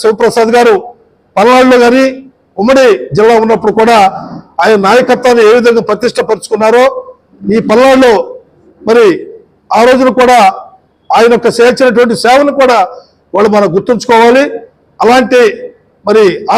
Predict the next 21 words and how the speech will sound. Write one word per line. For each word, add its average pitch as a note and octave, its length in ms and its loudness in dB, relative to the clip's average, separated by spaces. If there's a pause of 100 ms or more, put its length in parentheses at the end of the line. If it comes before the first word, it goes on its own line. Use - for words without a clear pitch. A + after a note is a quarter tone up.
స్థానంలో B3 420 2
వచ్చేటువంటి A3+ 520 0 (580)
అరవింద్ A#3 360 2
బాబు G#3+ 220 2
గారికి A3 280 0 (580)
విజయం G#3+ 380 2
చేకూర్చాలి. A3 580 0 (580)
అదేవిధంగా B3 520 2 (560)
ఈ, A#3 40 0 (340)
ఈ A#3+ 40 2 (140)
జిల్లాలో C4 400 4
ఉన్నటువంటి A#3+ 460 2 (500)
అసెంబ్లీ B3+ 300 0 (100)
నియోజకవర్గాలు A3+ 640 2
కానీ B3 220 2 (560)
పార్లమెంటు A#3 520 2 (560)
అభ్యర్థులకు A3+ 520 2
కానీ B3 220 2 (520)
విజయాన్ని C4+ 440 2
చేకూర్చే A#3 460 0
విధంగా A3+ 320 0